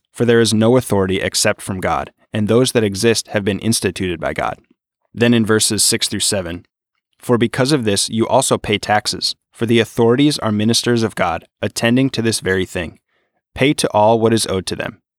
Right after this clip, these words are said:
taxes to whom taxes are owed, revenue to whom revenue is owed, respect to whom respect is owed, and honor to whom honor is owed." So, pay your taxes. Whether you feel like your government is using them in the best way possible or even in a moral way, we should still pay out of respect for the authority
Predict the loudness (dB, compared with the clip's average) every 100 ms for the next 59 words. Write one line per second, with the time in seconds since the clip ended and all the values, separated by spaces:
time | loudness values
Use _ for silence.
0 | -4 -2 0 0 0 0 0 -2 -2 -4
1 | -2 -4 -2 -2 -4 _ -4 0 2 4
2 | 2 2 0 2 2 0 0 -2 -2 -4
3 | -6 -10 _ _ -2 -2 0 0 -2 -6
4 | -2 0 0 0 0 -4 -4 -2 -4 -4
5 | _ -8 -6 -2 0 0 -2 -4 -4 -4
6 | -4 -4 -4 -4 -6 -8 -14 _ _ _
7 | _ _ _ _ -2 2 4 2 -2 _
8 | 0 2 2 0 -2 -4 -8 -10 _ _
9 | 0 2 2 0 2 4 4 0 0 0
10 | 2 2 2 0 0 0 2 2 2 2
11 | 0 0 0 0 0 0 0 0 0 0
12 | 0 -4 0 2 2 2 2 2 2 4
13 | 2 0 _ -4 0 0 0 0 2 0
14 | -2 -2 2 2 2 0 2 0 2 0
15 | 0 -2 0 -2 -2 -4 0 -2